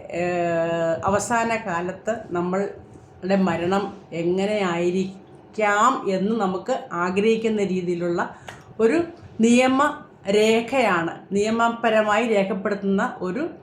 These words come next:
പത്രമാണ് ലിവിങ് വില്ലെന്ന് പറയുന്നത്. അതായത് നമ്മുടെ ഭരണഘടനയിൽ, ആ, നമുക്ക് സ്വതന്ത്രമായിട്ട് അല്ലെങ്കിൽ അന്തസ്സോടെ ജീവിക്കാനായിട്ടുള്ളൊരു സ്വാതന്ത്ര്യം നമുക്ക് ഭരണഘടന എഴുതി തന്നിട്ടുണ്ട്.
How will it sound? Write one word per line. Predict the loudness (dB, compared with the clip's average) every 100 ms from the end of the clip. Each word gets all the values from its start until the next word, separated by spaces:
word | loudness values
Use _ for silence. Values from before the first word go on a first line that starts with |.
| -20 -20 -6
പത്രമാണ് | -4 0 0 2 0 -2 -8 -14 -20 -20 -20 -20 -4
ലിവിങ് | 0 2 0 0 -2 -6 -14 -20 -20 -20 -20 -14
വില്ലെന്ന് | -6 -2 0 0 -2
പറയുന്നത്. | -6 -8 -12 -18 -20 -20 -20 -20 -20 -20 -20 -20 -20 -20 -20 -20 -20 -20 -20 -20 -20 -10
അതായത് | 0 2 4
നമ്മുടെ | 2 2 2 2
ഭരണഘടനയിൽ, | 0 2 0 0 2 2 0 -2 -6 -8 -20 -20 -20 -20 -20 -20 -20 -4 0
ആ, | 2 4 2 2
നമുക്ക് | 2 2 0 2 4 4 4 2
സ്വതന്ത്രമായിട്ട് | 0 2 4 4 4 4 2 0 -2 -4 -6 -16 -20 -20 -6
അല്ലെങ്കിൽ | -2 0 0 0 0 0 -2 -2
അന്തസ്സോടെ | 0 2 2 2 2
ജീവിക്കാനായിട്ടുള്ളൊരു | 2 0 0 -2 0 2 2 2 0 -2 -4 -4 -4
സ്വാതന്ത്ര്യം | 2 4 4 2 -2 -2
നമുക്ക് | 0 -4
ഭരണഘടന | -6 -4 -4 -2 -2 -4 -4
എഴുതി | -2 -2 -2 -4
തന്നിട്ടുണ്ട്. | -6 -8 -12